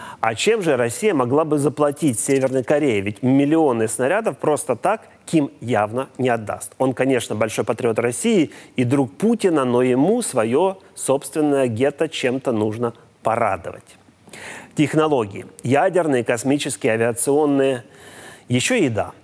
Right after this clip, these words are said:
Да-да, вы не ослышались, обычная еда. Продукты, которые можно положить в холодильник, чтобы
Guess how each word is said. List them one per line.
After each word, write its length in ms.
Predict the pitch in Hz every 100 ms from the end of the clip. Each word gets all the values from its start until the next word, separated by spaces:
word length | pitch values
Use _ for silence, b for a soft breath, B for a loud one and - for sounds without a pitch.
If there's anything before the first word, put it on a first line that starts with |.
| _
Да-да, 480 | 120 139 156 131 120
вы 120 | 107
не 120 | 110 110
ослышались, 640 | - 185 226 208 180 -
обычная 680 | - 110 107 160 202 - 147
еда. 320 | 120 113 101 101
Продукты, 440 | 123 135 220 156
которые 320 | 139 135 127
можно 260 | 123 113 117
положить 360 | 117 110 113 104
в 80 | -
холодильник, 680 | 143 120 117 175 254 254
чтобы 300 | - 127 110